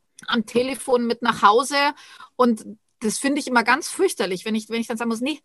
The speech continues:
jetzt nicht, jetzt nicht.“ Und das für den Beruf. Und das hatte ich dadurch, dass wir die Kinderbetreuung hatten und die waren immer schon relativ früh auch ganztags. Aber wir haben uns halt unsere,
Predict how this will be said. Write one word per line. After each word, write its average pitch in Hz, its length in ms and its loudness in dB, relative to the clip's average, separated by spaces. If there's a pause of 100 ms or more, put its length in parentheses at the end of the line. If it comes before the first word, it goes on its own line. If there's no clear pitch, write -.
jetzt - 240 -12
nicht, - 260 -8
jetzt 285 240 -8
nicht.“ - 300 -8 (160)
Und 214 200 -2 (140)
das 233 240 2
für 269 140 -8
den 233 160 0
Beruf. 226 340 -4
Und 208 120 -6
das 208 120 -6
hatte 233 180 -6
ich 240 200 -8
dadurch, 208 340 0
dass 240 180 -6
wir 233 80 -6
die 208 120 -4
Kinderbetreuung 247 840 -4
hatten 240 220 -2
und 233 100 0
die 214 80 -4
waren 208 160 2
immer 233 240 -2
schon 247 360 -4 (100)
relativ 226 560 -4
früh 254 240 -6
auch - 220 2
ganztags. 175 880 -2 (480)
Aber 196 160 0
wir 208 80 6
haben 220 120 4
uns 254 160 -4
halt 240 180 2
unsere, 226 680 0